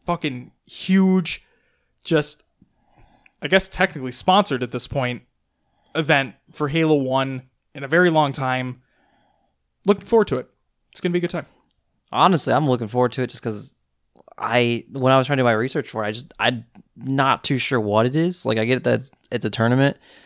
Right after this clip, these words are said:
Speaker 2: and it sounds like a, a bunch of the old school guys getting together, which is totally badass. But if you a-, if you ask Silos, I could not absorb what the hell was happening.
Speaker 1: No, and see, that's, I think that's the beautiful part about this event too, is that this is like,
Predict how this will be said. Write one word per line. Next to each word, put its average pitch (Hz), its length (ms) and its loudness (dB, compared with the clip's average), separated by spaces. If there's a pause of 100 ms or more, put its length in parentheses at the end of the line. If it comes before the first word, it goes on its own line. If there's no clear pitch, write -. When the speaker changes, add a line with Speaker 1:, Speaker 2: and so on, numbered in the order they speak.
(260)
Speaker 2:
and 120 100 2
it 113 80 -2
sounds 120 300 2
like 113 180 2
a, 101 100 0 (140)
a 110 60 2
bunch 120 260 2
of 110 160 2
the 107 220 2
old 113 240 2
school 113 240 2
guys 107 240 2
getting 104 320 -2
together, 110 240 2
which 104 180 -6
is 98 140 -12 (420)
totally 135 300 4
badass. 101 540 2 (240)
But 113 100 -6
if 113 80 0
you 131 80 2
a-, 135 280 4
if 120 140 -2
you 143 80 6
ask 139 180 4
Silos, 160 640 4 (380)
I 113 280 2
could 120 260 0
not 104 240 4
absorb 107 320 2
what 104 220 0
the 101 80 -6
hell 101 120 2
was 104 120 0
happening. 98 480 -2 (400)
Speaker 1:
No, 180 180 6
and 170 100 2
see, 180 220 4
that's, 165 440 2 (320)
I 156 60 2
think 185 120 6
that's 185 160 4
the 160 80 2
beautiful 156 320 4
part 139 160 2
about 135 200 4
this 135 200 -4
event 127 240 -4
too, 131 200 2
is 123 140 0
that 123 300 -4
this - 180 -2
is 127 100 -8
like, 131 240 0